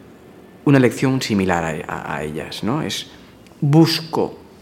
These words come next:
únicamente lo que en verdad me pertenece. Y lo que me pertenece es dicha y paz. Me pertenece. Por tanto, busco lo que se encuentra aquí y ahora. Busco lo que se me ha dado. Busco lo que soy.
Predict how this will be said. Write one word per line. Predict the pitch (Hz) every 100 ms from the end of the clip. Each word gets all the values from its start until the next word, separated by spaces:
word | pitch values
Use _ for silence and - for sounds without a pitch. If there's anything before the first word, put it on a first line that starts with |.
| - -
únicamente | 190 196 160 - 107 104 95 76 78 - -
lo | 120
que | 117
en | 104
verdad | 107 107 110
me | 110
pertenece. | 104 - 92 87 - 67 - - - - - - -
Y | 135
lo | 120
que |
me | 117
pertenece | 113 113 - 127 147 147
es | - -
dicha | 175 185 214 185
y |
paz. | 120 202 - - - - -
Me | 123
pertenece. | 110 113 110 107 107 107 78 - -
Por | 147 135
tanto, | 160 185
busco | 165 143 156 - 196 226 - -
lo | 139 135
que |
se | -
encuentra | 117 110 135 143 139
aquí | 127 120
y | 113
ahora. | 117 180 - - - -
Busco | 135 143 151 - 185
lo | 147
que | 113
se | - 110
me | 110
ha |
dado. | 104 120 98 - - - - - -
Busco | 139 143 -
lo | 170 120
que | 95
soy. | - 110 92